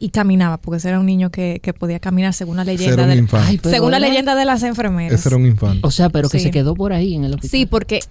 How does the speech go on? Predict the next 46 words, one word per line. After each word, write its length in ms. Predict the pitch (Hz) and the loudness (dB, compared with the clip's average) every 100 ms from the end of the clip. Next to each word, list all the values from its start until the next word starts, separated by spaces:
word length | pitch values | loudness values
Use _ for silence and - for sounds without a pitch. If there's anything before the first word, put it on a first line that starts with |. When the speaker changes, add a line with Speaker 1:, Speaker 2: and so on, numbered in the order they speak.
| - - | -12 -6
Speaker 1:
es, 120 | 220 | -2
dice 220 | 226 262 | 0 0
la 120 | 254 | 0
leyenda 460 | 269 220 190 180 226 - - - | 0 0 -2 -2 -6 -12 -20 -14
que 180 | - 208 | -2 0
ese 140 | 214 233 | 2 2
era 100 | 233 | 0
un 80 | 226 | 0
bebé 240 | 226 190 | 0 0
que 100 | 196 | 0
murió 240 | 185 185 185 | -2 0 0
de 120 | 175 | 0
dengue. 340 | 180 190 165 - - - - - - | 0 0 -2 -8 -16 -18 -18 -14 -4
Entonces 340 | 190 185 220 | -2 0 -2
se 120 | 233 | -2
queda 200 | 208 202 | -2 -2
por 140 | 196 208 | -2 -2
ahí 120 | 202 | -2
rondando 400 | 208 185 185 190 | -2 -2 -2 -2
en 60 | 202 | -2
la 80 | |
noche, 460 | 208 185 180 202 190 _ - | -2 -2 -2 -6 -8 _ -10
eh, 560 | - 185 180 170 151 143 _ - | -4 -2 -2 -2 -6 -10 _ -8
pidi-, 380 | 202 180 196 196 | -6 -2 -2 -2
o 80 | 185 | -2
sea, 120 | 196 | -2
llorando 480 | 175 185 202 180 220 - - | 0 2 2 0 -4 -14 -8
porque 260 | - 175 180 | -6 -4 -4
tenía, 460 | 180 170 175 160 - | -4 -2 -2 -4 -6
tenía 240 | 180 175 175 | -4 -2 -2
dolor. 320 | 165 135 - - - - - - | -2 -6 -12 -18 -20 -20 -12 -2
Ese 160 | 185 | 0
era 140 | 220 185 | 2 0
uno. 240 | 156 - - - - - | -2 -8 -18 -20 -18 -4
La 140 | 226 | 0
otra 200 | 240 302 | 0 0
era 60 | 294 | -2
una 100 | 269 | -2
enfermera, 500 | 262 277 233 160 220 - - - - - - | -4 -4 -2 -2 -4 -10 -20 -20 -20 -20 -6
ahí 200 | 185 190 | -2 0
cerca 300 | 233 214 220 | 0 -2 -2
de 60 | 208 | 0
los 200 | 208 - | -2 -2
pisos 400 | 220 214 214 180 | -4 -2 -4 -2
de 140 | 196 | -2
uci, 360 | 214 208 190 | -2 -4 -8